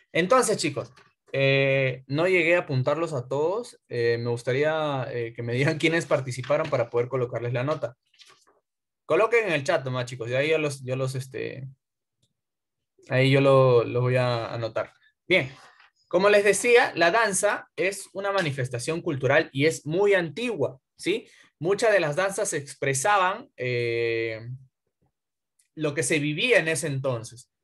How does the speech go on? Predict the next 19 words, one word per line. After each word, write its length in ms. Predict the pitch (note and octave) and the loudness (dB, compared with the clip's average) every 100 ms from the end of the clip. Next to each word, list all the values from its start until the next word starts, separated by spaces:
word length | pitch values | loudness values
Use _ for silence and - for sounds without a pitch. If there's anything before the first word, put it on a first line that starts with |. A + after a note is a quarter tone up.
| _ _ _ - _ _ | _ _ _ -20 _ _
Otro 340 | F#3 A3 A3 | 4 4 4
ejemplo 440 | G3 G#3 G#3 G3+ G3 | 2 2 2 0 2
podría 300 | E3 F3 E3+ | 4 4 4
ser 260 | - E3+ | 2 0
de 100 | E3+ | 2
repente, 380 | C#3+ C3+ D3+ D3+ | 0 0 -2 -4
pues, 200 | C3 A#2+ | -6 -6
¿no? 240 | B2 C#3+ - | -2 -2 -2
Eh, 200 | A#2+ A2+ | -2 -2
cuando 580 | A#2+ A#2 A2+ A2+ A2 A#2 | -4 -4 -2 -2 -2 -2
llegaron 440 | A2+ A#2+ D#3 D3+ | -2 2 2 2
los 120 | C3 B2 | -2 -4
primeros 340 | B2 D3 D3+ | -4 -4 -2
pobladores 440 | C3 A#2+ C3 C#3+ | 0 2 2 -2
al 100 | B2+ | -6
Perú, 200 | A#2+ B2 | -8 -2
a 100 | D3 | -2
Toquepala, 680 | - B2 A2+ - D3 C#3 D3+ A#2+ | -2 -8 -4 0 2 2 0 -4
eh, 160 | A2 | -8